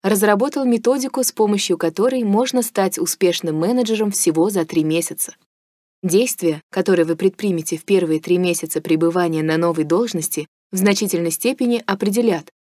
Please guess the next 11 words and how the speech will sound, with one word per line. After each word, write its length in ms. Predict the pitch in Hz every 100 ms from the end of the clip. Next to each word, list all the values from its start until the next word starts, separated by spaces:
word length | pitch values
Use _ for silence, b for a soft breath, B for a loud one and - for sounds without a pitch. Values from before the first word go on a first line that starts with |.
| _
добьётесь 640 | 190 175 170 175 233 247
ли 80 | 240
вы 120 | 226
успеха 440 | 233 226 226 208 214
или 280 | - 175 165
проиграете. 760 | 170 175 185 208 151 - - _ _ _ _ _
Но 180 | 190 190
в 60 | 175
то 140 | 185
же 140 | 156 151
время 360 | 160 214 160